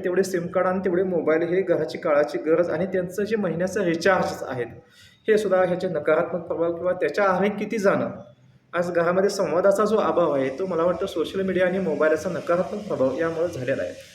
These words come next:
Facebook असो, WhatsApp असो, Instagram अशा माध्यमातून परपुरुषांशी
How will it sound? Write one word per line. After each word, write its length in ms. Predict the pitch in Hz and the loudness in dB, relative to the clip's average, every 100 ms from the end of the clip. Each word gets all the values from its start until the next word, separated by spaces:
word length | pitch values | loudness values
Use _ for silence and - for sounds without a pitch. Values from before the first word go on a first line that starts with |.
| - - - 170 | -18 -18 -6 0
Facebook 300 | 170 185 196 | 0 2 2
असो, 280 | 196 202 156 | 2 2 0
WhatsApp 320 | 151 196 180 | -2 -2 -4
असो, 140 | 175 | -4
Instagram 520 | 180 160 185 175 180 170 | -6 -2 -2 2 0 0
अशा 180 | 190 | -4
माध्यमातून 540 | 175 165 165 175 175 202 | -4 -4 -4 -4 -4 -6
परपुरुषांशी 1200 | - 196 277 - 208 208 208 208 240 240 - | 0 2 2 2 0 2 0 0 -4 -6 -10